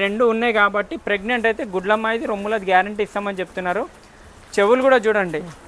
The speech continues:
చెవులో కొనాకు ఉంటుంది కదా, లాస్ట్ పాయింట్ చెవులు అది, అక్కడ వన్ రూపీ కాయిన్ పెట్టినా కూడా నిలవాలి, ఎందుకంటే కర్వ్ ఈ విధంగా ఉంటుంది, ఈ విధంగా కర్వ్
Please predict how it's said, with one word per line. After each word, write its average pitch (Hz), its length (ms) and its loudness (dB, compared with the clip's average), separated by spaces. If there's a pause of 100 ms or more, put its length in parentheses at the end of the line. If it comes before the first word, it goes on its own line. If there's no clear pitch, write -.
(140)
చెవులో 240 280 6
కొనాకు 226 440 2
ఉంటుంది 208 240 0
కదా, 190 220 2
లాస్ట్ 202 420 0 (100)
పాయింట్ 196 280 0
చెవులు 190 260 2
అది, 220 120 0 (140)
అక్కడ 220 220 0
వన్ 196 380 2
రూపీ 254 180 -6
కాయిన్ 208 340 0
పెట్టినా 202 260 -4
కూడా 226 140 0
నిలవాలి, 180 540 2
ఎందుకంటే 220 300 -2 (100)
కర్వ్ 233 180 4
ఈ 220 140 0
విధంగా 190 260 -2
ఉంటుంది, 147 260 -4 (520)
ఈ 202 100 -2
విధంగా 220 220 -2 (120)
కర్వ్ 214 200 4